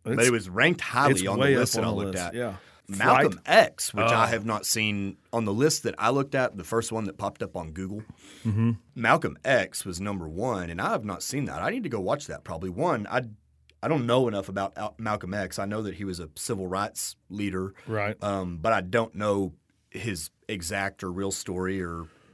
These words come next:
Speaker 1: whatever.
Speaker 2: Right.
Speaker 1: So, I, one, I wouldn't mind being educated on that, but two, that's supposed to be an excellent movie.
Speaker 2: That's one on all the lists.
Speaker 1: Um,
Speaker 2: Flight.
Speaker 1: Flight was great. We saw that in the theater together.
Speaker 2: Yep. Flight's real good.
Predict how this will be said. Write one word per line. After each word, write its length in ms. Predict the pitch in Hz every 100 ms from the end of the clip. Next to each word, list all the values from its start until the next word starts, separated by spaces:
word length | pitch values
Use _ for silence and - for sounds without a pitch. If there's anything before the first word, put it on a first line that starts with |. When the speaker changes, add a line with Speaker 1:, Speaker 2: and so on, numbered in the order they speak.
| -
Speaker 1:
whatever. 300 | 117 110 101
Speaker 2:
Right. 60 |
Speaker 1:
So, 120 | - 90
I, 140 | 113 - - 98
one, 260 | 120 156
I 60 | 104
wouldn't 200 | 101 98
mind 180 | 98 92
being 160 | 92
educated 480 | - 104 101 101 90
on 160 | 90 87
that, 260 | 87 87
but 140 | 90 -
two, 180 | 110 95
that's 180 | 90
supposed 220 | - 101 95
to 80 |
be 80 | 92
an 80 | 85
excellent 400 | 82 - 92 87
movie. 240 | 95 90
Speaker 2:
That's 220 | 90 110 123
one 200 | 113 107
on 100 | 101
all 160 | 98
the 120 | 98 101
lists. 220 | 95 92
Speaker 1:
Um, 80 | 85
Speaker 2:
Flight. 500 | 82 117 120 156 - _ _ _ _
Speaker 1:
Flight 460 | _ - 117 139 151
was 160 | 120 87
great. 260 | 131 143
We 140 | 101 185
saw 220 | 196 139
that 180 | 165 190
in 60 |
the 60 | 160
theater 200 | 220 214
together. 240 | 82 80
Speaker 2:
Yep. 200 | 110 120 _ _
Flight's 420 | - 113 143 -
real 260 | 82 98 123
good. 340 | 82 73 85